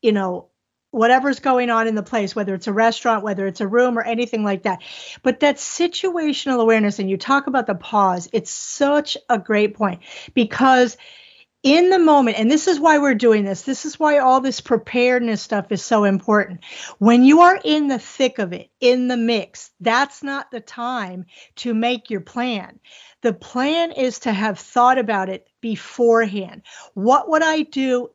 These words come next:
if, right? And, and, and I know, uh, I think they do it here too. They do a lot of these active shooter training for free, uh, in local mun-, municipalities and stuff for the, just the general citizenry to go and do that.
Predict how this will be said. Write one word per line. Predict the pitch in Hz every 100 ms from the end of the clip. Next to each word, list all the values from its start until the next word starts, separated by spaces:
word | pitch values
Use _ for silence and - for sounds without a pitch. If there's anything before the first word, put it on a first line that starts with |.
| _
if, | 240 180 - - -
right? | 233 220 226
And, | 233 226
and, | 247 220 220
and | 247 220
I | 226
know, | 240 277 285
uh, | 285 240 220 214 220
I | 214
think | 330 370
they | 359
do | 247 226
it | 196
here | 254 220
too. | 190 - 233 208 - - -
They | 247 247
do | 294 349
a | 359
lot | 302 269 262
of | 226
these | 233 214 - -
active | 226 226 - 226
shooter | - 262 240 226 220
training | - - 269 277 214 175 180
for | - 240
free, | - - 262 226 208 226 _ - - -
uh, | 208 202 202 208
in | 214 208 202
local | 233 226 240
mun-, | 226 226 -
municipalities | 240 226 220 226 220 214 233 247 247 220
and | 202
stuff | 196 208 190
for | 220
the, | 196
just | 175 226 -
the | 220
general | 170 220 208 202
citizenry | 285 294 - 214 202 202 - - -
to | 254
go | 240 226 233
and | 233 233
do | 339
that. | 226 220